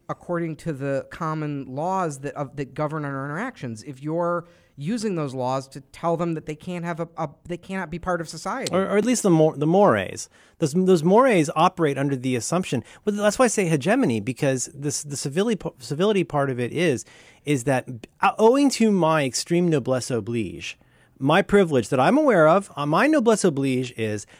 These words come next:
Speaker 2: that I acknowledge that you exist. And now you need to constrain yourself to a certain set of behaviors that don't make any attempt to disrupt our power differential.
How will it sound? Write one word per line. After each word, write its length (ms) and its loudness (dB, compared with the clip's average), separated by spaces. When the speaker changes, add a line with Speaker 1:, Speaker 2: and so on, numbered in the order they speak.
Speaker 2:
that 140 -4
I 180 4
acknowledge 720 2
that 200 -2
you 140 0
exist. 640 -6
And 160 0
now 140 2
you 500 2
need 580 0
to 100 -6
constrain 340 -4
yourself 380 -4
to 160 -4
a 60 -2
certain 340 -2
set 240 0
of 80 -2
behaviors 640 -4
that 200 -2
don't 220 4
make 180 -2
any 240 0
attempt 320 -4
to 60 -16
disrupt 360 -6
our 80 -2
power 280 -2
differential. 600 -12